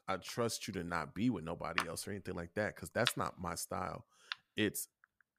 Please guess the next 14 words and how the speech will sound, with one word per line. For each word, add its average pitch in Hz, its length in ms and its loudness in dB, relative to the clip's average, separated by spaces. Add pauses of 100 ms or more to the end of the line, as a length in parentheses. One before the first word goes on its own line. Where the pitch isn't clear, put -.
(280)
I 120 200 6
trust, 120 840 6
I 123 80 10
need 143 340 6
you 131 160 8
to 120 100 6
trust 110 500 6 (520)
that 101 140 4
if 95 160 2 (140)
I 107 240 8
say, 101 680 2 (1500)
"I'll 110 160 8
protect - 560 6
you," - 240 -2